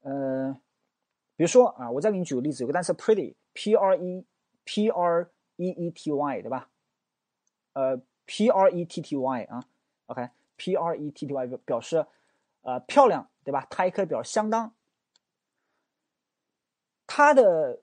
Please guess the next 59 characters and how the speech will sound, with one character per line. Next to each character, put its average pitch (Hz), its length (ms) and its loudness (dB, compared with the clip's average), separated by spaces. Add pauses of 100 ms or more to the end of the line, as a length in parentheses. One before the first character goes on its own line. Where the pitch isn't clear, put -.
(160)
重 233 260 4
音 233 160 2
位 208 160 6
置 139 180 -8
也 127 240 -2
对 220 260 2
词 - 260 -8
的 151 100 0
意 196 180 -4
思， 123 240 -8
也 123 120 -4
对 175 120 -2
句 190 160 -8
子 160 40 -8
的 151 60 -4
意 175 100 -4
思 147 140 -8
有 127 60 -6
极 - 120 -12
大 147 140 -2
的 127 60 -4
影 113 120 -8
响。 - 220 -18 (840)
比 175 100 0
如 196 40 2
说 262 120 4
我 180 180 4
看 - 240 -2
完 185 100 -4
一 185 40 -6
个 202 80 2
电 214 220 -2
影， 107 140 -6
别 135 140 -4
人 156 80 -4
问 170 160 -4
你 117 100 -6
说， 147 340 -4 (440)
呃， 104 300 -12
“How's 208 300 0
the 202 80 -6
movie？” 196 400 -8 (440)
“How's 202 320 2
the 180 100 -8
movie？” 160 380 -8 (160)
这 214 120 -4
个 214 40 -4
电 226 160 2
影 226 80 -4
怎 160 100 -4
么 131 80 -2
样？ 180 320 -2 (140)
我 127 140 -2
如 196 240 4
果 196 140 6
说， 202 400 6 (640)
“It's 175 180 -2
pretty 190 280 0
good. 214 240 2